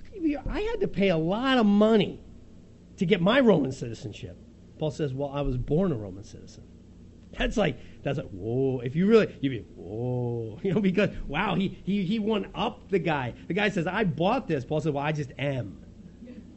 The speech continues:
Yeah, I am a Roman citizen. I was born into this." Probably Paul's dad bought it or served in the military and it gained it, and so it was to his family. So Paul has this unique position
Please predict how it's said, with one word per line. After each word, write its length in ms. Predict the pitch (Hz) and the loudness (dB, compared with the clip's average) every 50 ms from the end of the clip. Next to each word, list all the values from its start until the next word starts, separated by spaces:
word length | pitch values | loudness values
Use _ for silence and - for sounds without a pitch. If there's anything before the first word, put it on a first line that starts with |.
| - - - | -20 -20 -4
Yeah, 140 | - 175 165 | 0 0 0
I 220 | 165 147 165 180 - | 0 0 -2 -2 0
am 260 | - 165 185 190 180 | 2 4 4 6 6
a 80 | 175 165 | 4 4
Roman 260 | 151 151 147 131 127 | 2 2 0 -2 -4
citizen. 480 | 117 - 139 110 110 - - - 95 113 | -6 -6 -8 -8 -8 -12 -12 -14 -14 -6
I 80 | 127 147 | -4 -2
was 160 | 151 151 139 | -2 0 -2
born 380 | 131 127 131 175 175 185 185 180 | -2 -2 0 2 2 4 4 4
into 280 | 190 190 196 156 170 | 2 2 2 0 0
this." 300 | 147 131 110 - - - - - - - - - | -2 -2 -6 -8 -12 -16 -18 -20 -20 -20 -16 -8
Probably 680 | - 208 208 220 240 240 220 240 208 208 214 220 214 180 | -4 -2 0 0 0 2 2 2 2 2 2 2 2 0
Paul's 480 | - - 196 208 208 208 208 190 151 | -2 -2 -2 0 2 2 2 0 -2
dad 680 | 123 - 180 190 220 247 262 254 233 175 117 95 - - - - - - - - - - - - - - - | -2 0 0 0 2 2 2 0 0 0 -2 -6 -10 -18 -20 -20 -20 -20 -20 -20 -20 -20 -20 -20 -20 -16 -10
bought 420 | - 123 117 147 139 147 156 165 175 | -10 -8 -6 -4 -4 -2 -2 2 4
it 180 | 196 214 202 - - | 4 4 2 2 -2
or 220 | 180 180 185 185 | 0 0 0 0
served 440 | 170 - - - 185 185 190 165 156 | -2 -4 -6 -4 -2 -2 -2 -2 -2
in 100 | 185 180 | -2 0
the 80 | 180 180 | 0 0
military 720 | 175 175 180 185 185 185 - 185 190 185 190 190 196 - | -2 -2 -2 -4 -4 -6 -6 -6 -4 -4 -4 -4 -6 -4
and 160 | 156 156 147 | -4 -4 -4
it 160 | 151 147 131 120 | -4 -6 -4 -4
gained 340 | 160 165 165 165 180 180 | -2 0 0 0 0 0
it, 220 | 175 185 208 196 - - - - - - | 0 0 -2 -4 -6 -16 -20 -20 -12 -6
and 180 | - 143 151 | -4 -4 -2
so 160 | - 175 170 | 0 0 0
it 40 | 170 | 0
was 120 | 165 151 - | 0 -2 -4
to 120 | - 180 | -2 -2
his 140 | 175 160 - | -2 -2 -2
family. 220 | - 185 214 208 | -2 -2 -2 -2
So 180 | - 175 160 - - - - - - | -2 -2 -4 -4 -10 -18 -20 -20 -20
Paul 340 | - - 202 220 247 269 285 | -8 -4 -2 0 0 0 0
has 220 | 240 233 233 185 | 0 -2 -2 -2
this 200 | 175 208 170 - | -2 -2 -2 -2
unique 640 | 202 185 180 180 180 190 208 240 233 - - - - - - - | 0 2 2 2 4 2 2 0 0 -4 -8 -18 -20 -20 -12 -6
position 500 | - 175 160 160 226 254 - - 196 | -4 -4 -2 -2 -2 -2 -2 -2 -4